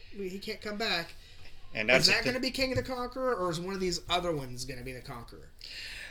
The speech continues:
Speaker 2: Well, no, what I mean is I don't think that one, I, they said in the post-credits scene, they're like, "They killed him," and I don't think
Speaker 1: I,
Speaker 2: that's
Speaker 1: no.
Speaker 2: true.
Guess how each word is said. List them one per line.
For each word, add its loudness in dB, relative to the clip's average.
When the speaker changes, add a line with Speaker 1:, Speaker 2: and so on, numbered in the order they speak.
Speaker 2:
Well, 6
no, 10
what 6
I 8
mean 4
is 6
I 6
don't 2
think -4
that 4
one, -6
I, 2
they 10
said 12
in 6
the 2
post-credits 6
scene, 10
they're 6
like, 4
"They 6
killed 6
him," -4
and 8
I 12
don't 8
think 2
Speaker 1:
I, 0
Speaker 2:
that's 6
Speaker 1:
no. 4
Speaker 2:
true. -4